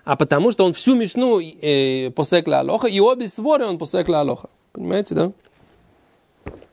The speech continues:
Вот, поэтому, <clears throat> поэт-, это поэтому так.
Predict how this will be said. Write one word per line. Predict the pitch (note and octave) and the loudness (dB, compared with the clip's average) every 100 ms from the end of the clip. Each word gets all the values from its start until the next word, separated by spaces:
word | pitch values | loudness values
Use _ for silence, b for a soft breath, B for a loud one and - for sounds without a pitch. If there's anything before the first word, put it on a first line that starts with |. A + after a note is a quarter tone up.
| _ | _
Вот, | C3 - - | -6 -6 -6
поэтому, | - C#3 D#3+ D3+ D3 | -2 -2 -2 -4 -6
<clears throat> | _ | _
поэт-, | D#3+ D#3 C#3+ C#3 C#3+ | -6 -2 2 2 0
это | - C3+ C3+ | -2 -4 0
поэтому | C#3 C3+ A#2+ G2 | 2 0 -2 -8
так. | - - | -10 -14